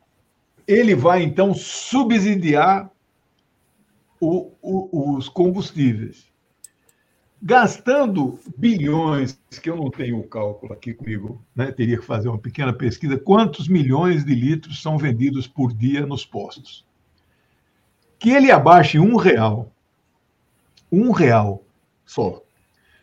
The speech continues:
que não vai fazer grande efeito cair de oito pra sete, <laughs> porque com a Dilma era dois e cinquenta,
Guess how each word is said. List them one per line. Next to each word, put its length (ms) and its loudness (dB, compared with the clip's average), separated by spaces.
que 100 4
não 160 8
vai 160 8
fazer 360 4
grande 280 0
efeito 500 0
cair 360 -2
de 80 0
oito 280 0
pra 140 0
sete, 640 2
<laughs> 500 -6
porque 300 2
com 80 2
a 80 6
Dilma 320 6
era 160 2
dois 240 -2
e 380 -20
cinquenta, 440 -2